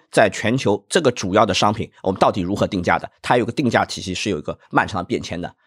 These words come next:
啊，我们前面讲了这么多，讲布伦特啊，讲，讲，讲美国市场，讲交易所之间的，它背后实际上是全球定价体系之争。啊，这个已经是蔓延几十年，可以说从这个一九六零年代，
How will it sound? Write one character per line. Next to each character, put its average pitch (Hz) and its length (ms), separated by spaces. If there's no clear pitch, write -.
啊， 113 100
我 110 60
们 120 100
前 151 160
面 180 100
讲 87 200
了 104 40
这 127 120
么 120 80
多， 120 200
讲 101 180
布 113 80
伦 123 160
特 131 160
啊， 98 240
讲， 85 260
讲， 98 260
讲 101 160
美 95 160
国 92 160
市 117 120
场， 95 200
讲 90 140
交 123 160
易 120 80
所 92 120
之 98 120
间 95 40
的， 92 80
它 - 160
背 165 180
后 135 140
实 - 180
际 123 160
上 104 200
是 - 280
全 120 200
球 123 100
定 123 140
价 107 120
体 - 200
系 98 180
之 69 80
争。 73 140
啊， 95 140
这 127 140
个 117 60
已 101 100
经 113 200
是 123 120
蔓 127 280
延 101 100
几 - 160
十 92 100
年， 82 200
可 151 200
以 160 100
说 143 260
从 131 320
这 135 160
个 104 300
一 170 100
九 143 160
六 135 160
零 113 120
年 110 140
代， 113 280